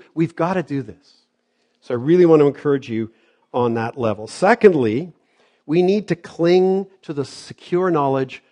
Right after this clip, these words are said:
of who, in fact, we are in Christ,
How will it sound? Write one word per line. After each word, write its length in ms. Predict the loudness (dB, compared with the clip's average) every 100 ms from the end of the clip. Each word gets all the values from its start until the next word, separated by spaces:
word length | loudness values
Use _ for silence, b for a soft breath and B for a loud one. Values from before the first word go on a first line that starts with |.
| _
of 120 | -20 -20
who, 540 | -10 -4 -2 -2 -4
in 140 | -10 -20
fact, 480 | _ -14 -12 -14 _
we 160 | -18 -12
are 380 | -10 -8 -8 -12 b b -8
in 420 | -6 -6 -8 -10 _
Christ, 560 | -12 -8 -8 -12 _